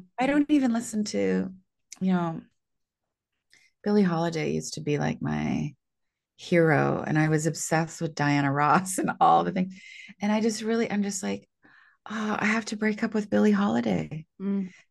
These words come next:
Speaker 1: because it's so, she was in so much pain." So it's like,
Speaker 2: Mm.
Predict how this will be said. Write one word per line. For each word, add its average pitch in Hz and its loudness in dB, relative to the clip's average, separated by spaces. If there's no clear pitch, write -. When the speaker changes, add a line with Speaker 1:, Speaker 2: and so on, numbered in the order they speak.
Speaker 1:
because 208 -2
it's - -6
so, 220 2
she - -2
was 220 0
in 220 0
so 208 2
much 208 2
pain." 214 -2
So 160 -4
it's 165 -6
like, 151 -4
Speaker 2:
Mm. 202 -6